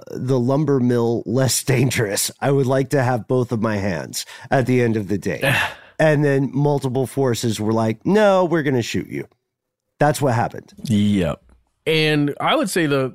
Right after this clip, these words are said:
Speaker 2: the, one of the major thrusts of this episode is to talk about this and the groups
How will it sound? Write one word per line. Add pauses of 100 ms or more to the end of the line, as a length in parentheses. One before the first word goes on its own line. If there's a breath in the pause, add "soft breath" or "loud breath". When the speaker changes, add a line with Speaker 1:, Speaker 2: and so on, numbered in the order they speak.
Speaker 2:
the, (160)
one
of
the
major
thrusts
of
this
episode
is
to
talk
about (160)
this (160)
and
the
groups